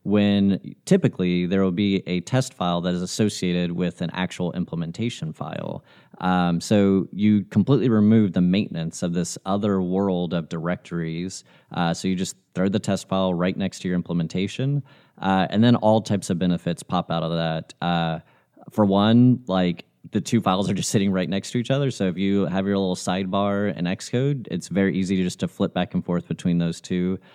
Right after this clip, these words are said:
Uh, second, if you open a pull request, uh, GitHub,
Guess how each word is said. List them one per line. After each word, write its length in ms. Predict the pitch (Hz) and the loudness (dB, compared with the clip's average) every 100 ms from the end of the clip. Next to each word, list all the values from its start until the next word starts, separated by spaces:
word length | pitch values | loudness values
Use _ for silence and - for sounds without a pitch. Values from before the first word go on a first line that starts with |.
| - _ | -20 _
Uh, 480 | - 92 90 87 85 - | -2 2 2 2 0 -4
second, 600 | - 113 101 120 120 - - | -6 -2 0 2 0 -2 -6
if 140 | - | -4
you 60 | 101 | -2
open 260 | 101 - 107 | 0 0 0
a 80 | - | 0
pull 220 | 143 165 | 2 2
request, 640 | 104 - 82 87 - - - _ _ | 0 -2 -2 -4 -6 -16 -20 _ _
uh, 380 | - 92 87 85 | -2 0 2 0
GitHub, 680 | 82 135 - 101 90 87 85 | 0 0 2 0 0 0 -2